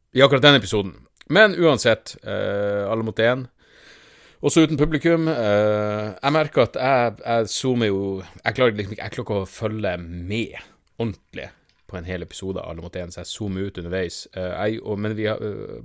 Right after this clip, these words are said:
både jeg og, og fruen og Sander, eh, har jo, eh, bruker jo appen til å komme med å gjette på oppgavene, og jeg gjør det uten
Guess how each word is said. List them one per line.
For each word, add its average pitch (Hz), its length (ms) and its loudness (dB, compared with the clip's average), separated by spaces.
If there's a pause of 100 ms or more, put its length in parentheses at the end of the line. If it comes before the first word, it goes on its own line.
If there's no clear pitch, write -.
både 101 160 -4
jeg 104 240 -2
og, 92 220 -6
og 92 100 -14
fruen 101 240 -6
og 92 60 -12
Sander, 101 420 -4 (400)
eh, 87 240 -10
har 92 160 -4
jo, 87 220 -8
eh, 92 240 -12 (1120)
bruker 131 220 2
jo 127 80 6
appen 90 320 -4 (180)
til 98 100 -2
å 90 240 -2
komme 95 320 -4 (140)
med 101 140 -2
å - 40 0
gjette 101 300 -2
på 87 100 -6
oppgavene, 80 460 -4 (160)
og 101 160 -4
jeg 113 160 0
gjør 117 140 0
det 92 100 -6
uten 120 180 -12